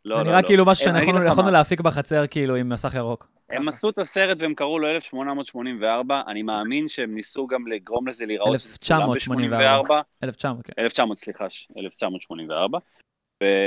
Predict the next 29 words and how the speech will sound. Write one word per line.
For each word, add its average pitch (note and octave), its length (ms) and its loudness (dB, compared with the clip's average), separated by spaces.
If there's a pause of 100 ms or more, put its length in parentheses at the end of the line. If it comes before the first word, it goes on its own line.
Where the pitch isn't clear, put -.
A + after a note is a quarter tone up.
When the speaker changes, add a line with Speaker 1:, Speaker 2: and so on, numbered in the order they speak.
(160)
Speaker 2:
וזה G2+ 220 -2
נראה A2+ 280 4
כאילו C#3+ 240 0
האפקטים B2+ 400 -4
באמת G#2+ 340 -4
נעשו G#2 260 -8
בשנות G#2 540 -8
השמונים. F2+ 720 -6 (200)
Speaker 1:
מהמם. B2+ 260 -10 (100)
Speaker 2:
אני A#2+ 160 4
מבין D#3 440 4
את D#3 100 -8
הקטע D3+ 320 -6
שהם C3 220 -8
ניסו C3 240 -10
לעשות C3 340 -6
הרבה A#2 200 -6
כבוד A#2+ 520 -6
ל-, G#2+ 380 -4
לסדרה G#2+ 380 -6
המקורית. G#2+ 720 -8 (140)
אני G2+ 140 -8
מבין G#2+ 340 -4
את A2 100 -6
זה, A#2 100 -4
בגלל G#2 220 -4
זה A#2 140 -2
גם A#2 180 -2
ב-, G2+ 320 4